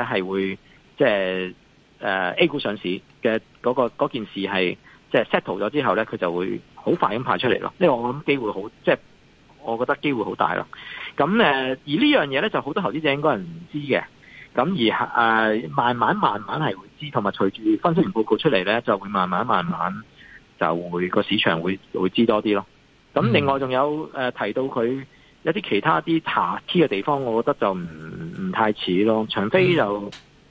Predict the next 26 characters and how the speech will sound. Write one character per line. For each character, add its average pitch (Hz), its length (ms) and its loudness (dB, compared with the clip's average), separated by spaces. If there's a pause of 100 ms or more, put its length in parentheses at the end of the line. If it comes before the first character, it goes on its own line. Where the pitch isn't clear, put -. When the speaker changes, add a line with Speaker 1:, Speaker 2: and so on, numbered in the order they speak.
(880)
Speaker 1:
佢 113 140 0
就， 107 400 2 (560)
即 165 60 2
係 143 100 4
成 110 140 -4
個 120 100 -4
結 135 240 -12
構， 123 160 -2
成 104 120 -6
個 113 40 -2
business 202 340 -4
model 175 360 2
同 87 180 -6
個 101 400 2
生 180 280 2
意 117 120 -4
嘅 110 160 0
嗰 123 120 2
個， 123 100 0
嗰 101 280 0
個 131 160 -2
model， 131 460 0 (720)
即 135 80 0
係， 104 160 2
係， 90 280 0
係， 87 440 0